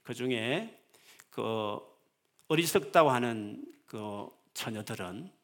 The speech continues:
그냥 오겠거니 싶고 지금 당장 불 피우는 정확하게 하면 횃불인데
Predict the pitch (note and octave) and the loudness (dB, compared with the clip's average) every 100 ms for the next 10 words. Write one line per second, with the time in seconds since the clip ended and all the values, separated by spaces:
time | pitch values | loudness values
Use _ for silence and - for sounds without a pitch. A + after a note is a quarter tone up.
0 | _ _ - - - F3 D#3 C3+ B2+ - | _ _ -20 -6 4 8 8 6 2 -4
1 | C#3 D#3+ F#3 - - D3+ C#3+ - - C3 | 2 4 4 0 2 4 6 4 0 -2
2 | - - G3+ F#3+ C3+ C#3 C#3 C#3 D3+ - | 0 4 4 6 4 6 4 4 0 0
3 | B2+ G2 - _ - - - _ - - | -2 -2 -8 _ -20 -20 -20 _ -6 4
4 | D3 F3+ F#3+ D3 A#2+ - A3+ A3+ E3 F#2+ | 6 6 6 6 4 2 2 2 0 -2
5 | F#2 F2 | -6 -10